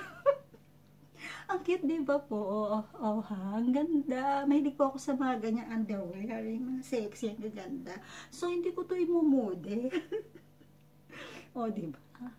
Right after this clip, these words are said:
Ang ganda. Ang cute niya. At ito, ito pa. <laughs> Ang dami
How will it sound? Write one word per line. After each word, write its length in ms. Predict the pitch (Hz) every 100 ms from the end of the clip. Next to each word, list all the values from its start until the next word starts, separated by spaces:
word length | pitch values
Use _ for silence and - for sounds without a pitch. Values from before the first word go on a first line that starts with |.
| 302
Ang 80 |
ganda. 480 | 277 254 220 170 196
Ang 80 | 233
cute 240 | 285 285
niya. 640 | - 254 214 202 214 254 247 - - -
At 160 | 381 370
ito, 640 | 349 - 285 277 302 339 339
ito 160 | 311
pa. 240 | - 277 320 - - - - - - -
<laughs> 800 | - - - - - - - -
Ang 80 | 466
dami 300 | 508 466